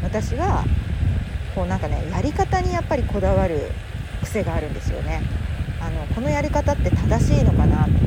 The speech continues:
これやっててうまくいくのかなっていうのを常になんか自分に問いかけてて、「本当にいいの？本当に大丈夫？」って確認しながらやってます。で、その確認をね、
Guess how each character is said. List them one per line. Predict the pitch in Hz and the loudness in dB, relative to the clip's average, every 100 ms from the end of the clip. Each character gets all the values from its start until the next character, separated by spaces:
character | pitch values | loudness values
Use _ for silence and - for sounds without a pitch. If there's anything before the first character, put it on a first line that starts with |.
| - | 4
こ | 226 | 4
れ | 220 | 2
や | 190 | 2
っ | |
て | - 269 | 4 2
て | - 185 156 | 2 2 4
う | |
ま | - - | 2 2
く | 165 | 0
い | |
く | - 294 | 0 0
の | 277 | 0
か | - | 2
な | 170 180 180 | 2 2 0
っ | 185 - | -2 -2
て | 185 | -2
い | 170 170 | 0 -2
う | 165 | -2
の | 151 165 | -2 -4
を | - | -2
常 | 170 | -2
に | 214 165 175 165 - - - - 185 | -2 0 0 2 2 2 0 -2 0
な | |
ん | 190 | -2
か | |
自 | 170 180 | -2 -2
分 | 202 | -2
に | 208 | 0
問 | 196 196 | 0 0
い | |
か | 220 | 0
け | 196 | -2
て | 180 | -4
て、 | - 170 139 - - - | -4 -2 -2 -4 -6 -4
「本 | 196 | -4
当 | 226 | -2
に | 240 311 | -2 -4
い | |
い | |
の？ | 214 185 392 - - - - - | -2 -2 -2 -6 -8 -8 -6 -4
本 | - | -2
当 | 226 | -2
に | 247 | 0
大 | 277 294 | 2 2
丈 | 330 | 2
夫？」 | 214 240 | 2 2
っ | 415 - - - - | 0 -6 -10 -10 -4
て | 147 - - - - - - | -4 -4 -8 -14 -14 -12 -10
確 | - - 269 | -8 -4 -2
認 | 254 262 | -2 -2
し | 254 | -2
な | 240 226 | -2 -2
が | 175 | -4
ら | 127 - - - - | -6 -10 -12 -12 -8
や | 185 | -6
っ | |
て | 170 | -4
ま | 151 165 | -6 -6
す。 | - - - - - - - | -6 -8 -8 -12 -12 -10 -4
で、 | 247 254 | -2 0
そ | 254 | -2
の | 240 | -4
確 | 226 254 302 | -4 -4 -4
認 | 311 320 311 | -4 -6 -6
を | |
ね、 | 294 349 | -6 -6